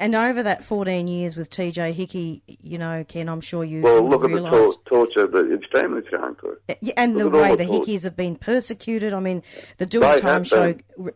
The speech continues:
Speaker 1: came and covered a, the trial of when the Hickeys
Speaker 2: Yeah.
Speaker 1: were persecuted and police were lying on the, on the stand.
Speaker 2: They do.
Speaker 1: Do you remember
Speaker 2: They
Speaker 1: that?
Speaker 2: do.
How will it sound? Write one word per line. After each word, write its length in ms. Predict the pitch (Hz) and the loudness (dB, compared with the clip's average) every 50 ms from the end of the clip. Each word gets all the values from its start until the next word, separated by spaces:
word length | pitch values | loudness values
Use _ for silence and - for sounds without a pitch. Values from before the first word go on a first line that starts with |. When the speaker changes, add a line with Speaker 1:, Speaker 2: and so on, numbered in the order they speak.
| - | -12
Speaker 1:
came 280 | - - 175 180 180 185 | -10 -6 -4 -4 -2 -4
and 120 | 175 156 | -4 -6
covered 320 | - - 196 196 190 185 175 | -8 -6 -4 -4 -4 -4 -6
a, 60 | 170 | -8
the 220 | 165 - 160 180 | -8 -8 -8 -8
trial 600 | 175 - - 202 196 214 254 277 262 202 175 175 | -8 -4 -2 0 0 2 2 2 2 0 0 0
of 180 | 180 170 160 156 | -2 -4 -6 -8
when 240 | - - 190 190 190 | -8 -6 -4 -4 -4
the 60 | 180 | -4
Hickeys 320 | 175 196 226 - 254 233 190 | -2 -2 -2 0 0 0 0
Speaker 2:
Yeah. 40 | 185 | -2
Speaker 1:
were 60 | 196 | -4
persecuted 520 | - 220 240 277 269 277 262 - 262 247 226 | -4 -2 -4 -2 -4 -6 -8 -6 -6 -4 -4
and 140 | 240 226 | -4 -4
police 300 | 240 240 262 277 269 - | -4 -2 -2 -2 -2 -4
were 80 | 277 285 | -4 -4
lying 320 | 285 269 269 285 294 285 | -2 -2 0 0 0 -2
on 160 | 294 294 294 294 | -2 -2 -2 -2
the, 160 | 294 285 285 - - - - - - - | -4 -4 -6 -8 -16 -20 -20 -20 -10 -4
on 120 | - 302 | -2 0
the 100 | 320 320 | 0 0
stand. 300 | - - - 311 330 415 | -2 0 0 0 2 2
Speaker 2:
They 220 | 508 - - - - | 2 2 2 2 0
do. 60 | - - - - | -2 -4 -8 -8
Speaker 1:
Do 80 | - | -4
you 40 | 247 269 | -2 0
remember 200 | 285 302 269 110 | 0 2 2 4
Speaker 2:
They 80 | 104 104 | 4 4
Speaker 1:
that? 60 | - | 4
Speaker 2:
do. 400 | 123 123 127 123 - - - | 4 6 6 4 4 0 -4